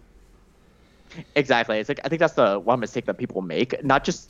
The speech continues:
it, it's just broadly, is that they think that every platform is the same.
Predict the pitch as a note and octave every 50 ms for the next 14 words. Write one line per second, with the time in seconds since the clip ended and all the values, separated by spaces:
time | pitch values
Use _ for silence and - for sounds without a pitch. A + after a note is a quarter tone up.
0 | _ - C3+ - - C3 B2 B2+ B2 - A2+ - _ - A2 G#2 A2 B2+ G#2+ F#2
1 | F#2+ F2+ D#2+ C2+ F2 G#2+ - A#2 G#2+ G#2+ G#2+ - A2+ A#2+ - D3 C#3+ B2+ B2+ A2+
2 | - A2 A#2+ A#2 A#2 A2+ - - G#2 F#2+ G2+ - A#2 A2 G#2 G2+ G2 - F#2+ -
3 | - - F#2 F#2 A2+ D3